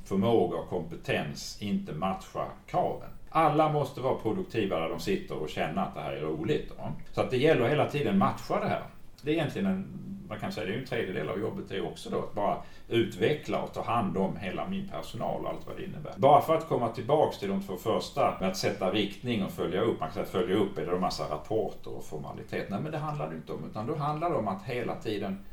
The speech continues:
förstå, gör det som sker, är det rätt? Det är mina personalier som drar det i rätt riktning, ja. Och, och det, det, det vet jag ju inte genom att jag får en rapport, utan det förstår jag genom att prata med folk. Att jag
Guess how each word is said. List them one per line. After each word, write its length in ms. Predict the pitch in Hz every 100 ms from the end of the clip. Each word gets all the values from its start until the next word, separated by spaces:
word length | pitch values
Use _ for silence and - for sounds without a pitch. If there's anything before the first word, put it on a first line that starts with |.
| - -
förstå, 580 | 95 - 127 98 82 - - -
gör 440 | 95 110 147 135 110 107
det 220 | 151 160
som 300 | - 147 135
sker, 540 | - 180 165 110 - 113
är 260 | 113 107 110
det 240 | 151 -
rätt? 520 | 135 - - - - - - - - - -
Det 160 | 123
är 100 | 139
mina 300 | 151 156 127 - -
personalier 840 | 135 - 117 151 151 95 73 67 - - -
som 240 | 107 95 - -
drar 500 | 95 117 139 170 147
det 180 | 98 92
i 100 | 101
rätt 360 | 117 98 -
riktning, 560 | 110 113 - 196 - -
ja. 160 | 95 - - - - - - - - - -
Och, 200 | 113 110
och 80 | 123
det, 140 | 123
det, 220 | 107 117 113
det 120 | 113
vet 320 | 139 185 -
jag 60 | 117
ju 60 |
inte 140 | - 95
genom 180 | 85
att 40 | 85
jag 160 | 92
får 140 | - 65
en 60 |
rapport, 420 | 65 - - - -
utan 240 | - 92
det 80 | 95
förstår 380 | 151 147 123 143
jag 140 | 110
genom 180 | 78 92
att 120 | -
prata 280 | - - -
med 140 | - -
folk. 340 | - - - - - - -
Att 160 | 117
jag 120 | 123